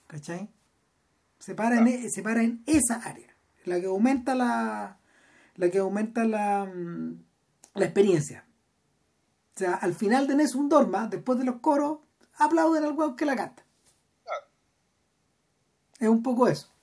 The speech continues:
Speaker 2: Claro. Entonces, pero el, y aquí, bueno, la, la historia se junta más que se, se junta. En el fondo te das cuenta que la pro-, la protagonista es Flavia, porque es Flavia la que vive las dos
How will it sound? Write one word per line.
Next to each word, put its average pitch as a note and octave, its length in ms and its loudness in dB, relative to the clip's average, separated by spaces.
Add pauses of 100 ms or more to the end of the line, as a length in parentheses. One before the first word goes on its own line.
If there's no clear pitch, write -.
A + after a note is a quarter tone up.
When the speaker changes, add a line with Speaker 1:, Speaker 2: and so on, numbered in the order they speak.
(1700)
Speaker 2:
Claro. - 200 -10 (1000)
Entonces, - 440 -18
pero F3+ 220 -18
el, D#3 300 -14 (400)
y D3+ 60 -18
aquí, - 200 -20
bueno, G3 180 -16
la, C#3 100 -8 (140)
la C#3+ 80 -14
historia F#3 460 -16
se - 160 -16
junta D#3+ 260 -16
más F#3 140 -10
que - 100 -20
se, - 100 -14 (140)
se - 180 -18
junta. - 280 -18
En - 60 -20
el - 60 -20
fondo D3 200 -20
te F#3+ 100 -8
das F#3+ 80 -8
cuenta E3 260 -20
que D3+ 60 -20
la C3 100 -14
pro-, B2 200 -20 (160)
la F#3+ 180 -20
protagonista - 580 -20 (160)
es - 120 -20
Flavia, C#3+ 500 -6
porque G3 420 -14
es D#3+ 220 -18
Flavia G#3 380 0
la - 100 -4
que - 120 -20
vive - 240 -20
las - 140 -12
dos - 140 -14